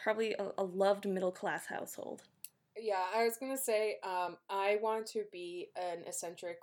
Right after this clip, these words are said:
Speaker 2: woman's, um, uh, hairless cat, um, 'cause I just wanna
Speaker 1: Yeah.
Speaker 2: live, I wanna live, live at least one life as a goblin,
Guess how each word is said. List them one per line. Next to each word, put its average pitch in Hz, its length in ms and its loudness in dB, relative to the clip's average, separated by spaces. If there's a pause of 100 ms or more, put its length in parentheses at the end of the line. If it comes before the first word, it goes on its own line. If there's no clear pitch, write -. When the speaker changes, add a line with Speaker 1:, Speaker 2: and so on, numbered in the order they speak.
Speaker 2:
woman's, 170 580 -8
um, 170 420 -8 (1120)
uh, 170 300 -2
hairless 180 640 -4
cat, 202 400 2 (560)
um, 175 200 -2
'cause - 140 -8
I 180 100 2
just 185 160 -12
wanna 190 160 -4
Speaker 1:
Yeah. 185 140 8
Speaker 2:
live, 202 120 -6 (140)
I 202 60 8
wanna 233 200 6
live, 254 340 4
live 208 160 8
at 196 100 6
least 196 220 0
one 175 160 0
life 190 240 0
as 208 140 4
a 208 40 -6
goblin, 240 600 2